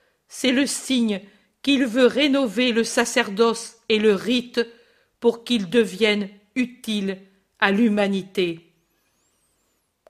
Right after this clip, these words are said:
Connaissez-vous mon origine ? Non. Connaissez-vous mes œuvres ? Non. Voyez-vous leurs fruits ? Non.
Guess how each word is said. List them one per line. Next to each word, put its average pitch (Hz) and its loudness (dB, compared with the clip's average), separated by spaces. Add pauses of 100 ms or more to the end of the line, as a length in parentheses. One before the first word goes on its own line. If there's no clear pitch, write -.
Connaissez-vous 294 0
mon 277 2
origine ? 277 0 (500)
Non. 190 -2 (800)
Connaissez-vous 269 0
mes 226 0
œuvres ? 208 0 (560)
Non. 185 0 (540)
Voyez-vous 262 2
leurs 240 6
fruits ? 262 -2 (800)
Non. 190 2